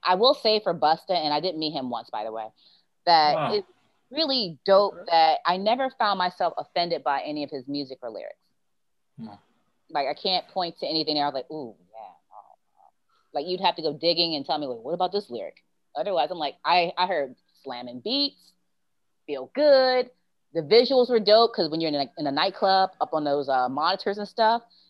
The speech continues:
Speaker 1: and they're, like, mixing and it mixes through, I'm like, it was always, like, a whole experience. And I've never popped a pill at a club, and I've always felt like I was in a euphoric state just because you were in this place where you were dancing,
Speaker 2: Mm-hmm.
Speaker 1: the vibe was right,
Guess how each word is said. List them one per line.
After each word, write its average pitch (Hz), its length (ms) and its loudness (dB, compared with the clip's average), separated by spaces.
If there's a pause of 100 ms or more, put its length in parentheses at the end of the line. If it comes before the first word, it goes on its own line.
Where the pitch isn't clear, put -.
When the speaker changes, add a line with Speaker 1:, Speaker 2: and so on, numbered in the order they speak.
(100)
Speaker 1:
and 156 100 -6
they're, 151 100 0
like, 143 140 -2
mixing 208 520 -2
and 156 80 0
it 147 80 -4
mixes 165 340 -6
through, 196 220 -4
I'm 202 60 -6
like, 120 200 -10 (140)
it - 100 -4
was 139 160 -2
always, 139 380 0
like, 131 180 -8
a 123 80 -12
whole 160 400 -2
experience. 131 580 -12 (560)
And 143 160 -2
I've 165 140 2
never 170 320 2
popped - 380 -4
a - 20 -12
pill 180 440 2
at 147 140 0
a 131 100 -2
club, 160 340 -2
and 143 100 -6
I've 143 140 -4
always 151 340 2 (140)
felt 147 160 -2
like 139 140 -6
I 139 60 -2
was 135 100 -6
in 135 60 -10
a 131 40 -10
euphoric 131 420 -8
state 131 420 -10
just 143 160 -16
because 131 300 -4 (560)
you 175 120 -4
were 165 100 0
in 160 120 -6
this 147 140 -6
place 170 300 -4
where 147 80 -8
you 139 80 -8
were 117 220 -10
dancing, 185 760 -2 (260)
Speaker 2:
Mm-hmm. 220 200 -16
Speaker 1:
the - 60 -8
vibe 170 420 2
was - 260 -16
right, 208 540 4